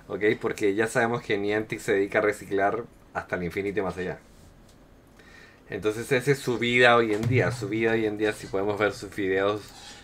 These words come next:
es, yo sé, yo sé que quieren que hable del tema principal, pero esto es importante comentarlo.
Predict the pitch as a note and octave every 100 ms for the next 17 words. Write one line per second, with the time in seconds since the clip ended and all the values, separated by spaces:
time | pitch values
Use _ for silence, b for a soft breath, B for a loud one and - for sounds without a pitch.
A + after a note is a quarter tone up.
0 | B B - - F#2+ G2 G2 - - B2+
1 | B2+ F#3 C#3 D#3 D#3 G#3 G#3 E3+ E3 C#3+
2 | D3 C#3 C3+ B2 G2 - A#2+ A#2 A2+ G#2
3 | G2 G2 B2 A#2+ G#2+ - G#2 A2 G2 F#2
4 | G2 F#2+ E2+ C#2+ C#2+ - A2+ E2+ D2